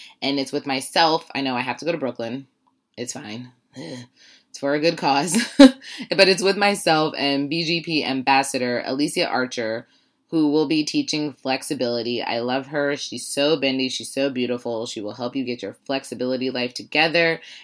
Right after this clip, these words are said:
And Alicia will actually be on the show in a few episodes from here, and she'll be talking about how to gain flexibility being an adult. You know, a lot of people, I think, think that flexibility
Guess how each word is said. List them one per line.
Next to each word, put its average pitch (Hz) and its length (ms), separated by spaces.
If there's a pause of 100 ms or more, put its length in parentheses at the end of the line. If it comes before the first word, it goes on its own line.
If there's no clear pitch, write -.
And 147 200
Alicia 170 340
will 151 180
actually 139 440
be 135 420
on 131 380
the 123 120
show 143 580
in 123 180
a 120 40
few 131 220
episodes 131 560
from 123 140
here, 113 280
and 104 220
she'll 151 260
be 143 140
talking 127 340
about 110 380 (380)
how 156 300
to 143 440
gain 151 300
flexibility 131 1000 (340)
being 147 240
an 135 100
adult. 135 440
You 123 120
know, 120 120
a 117 80
lot 131 140
of 143 40
people, 143 220
I 120 120
think, 135 280
think 147 320
that 123 260
flexibility 147 1000